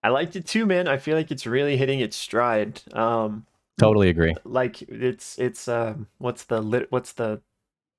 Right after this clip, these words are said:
Speaker 1: film snob term? It's like the rising action. I feel like we're, like, steadily hitting that, and, like, so many things are coming to, like, to bear soon. I, y-, yeah, I really liked it. Really excited for the direction it's going. And these last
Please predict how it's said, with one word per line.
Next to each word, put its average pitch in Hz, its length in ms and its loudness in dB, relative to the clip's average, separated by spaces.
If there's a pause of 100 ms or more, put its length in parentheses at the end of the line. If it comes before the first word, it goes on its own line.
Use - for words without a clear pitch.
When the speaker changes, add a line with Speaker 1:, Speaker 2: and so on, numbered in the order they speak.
(220)
Speaker 1:
film 120 240 0
snob 113 480 0
term? 117 340 0
It's 110 220 -6
like 113 240 0
the 117 120 -2
rising 131 540 0
action. 123 480 0
I 127 80 -2
feel 127 160 -2
like 123 140 -2
we're, 123 100 0
like, 120 260 0
steadily 135 600 0
hitting 120 260 0
that, 113 300 0
and, 110 160 -2
like, 107 300 -2 (200)
so - 260 -2
many 120 200 -2
things 117 280 -4
are 110 60 -8
coming 110 380 -2
to, 110 160 -6
like, 98 340 -6 (1500)
to 131 80 -4
bear 117 480 2
soon. 117 520 -2
I, 120 200 0 (340)
y-, 104 120 -8 (360)
yeah, 107 280 0 (160)
I 131 80 2
really 156 320 2
liked 127 260 0
it. 120 220 0 (100)
Really 131 320 2
excited 127 360 0
for 120 80 -4
the - 80 -2
direction 107 360 0
it's 101 120 -6
going. 104 460 -6
And 104 460 -6
these 110 220 -6
last 120 360 -2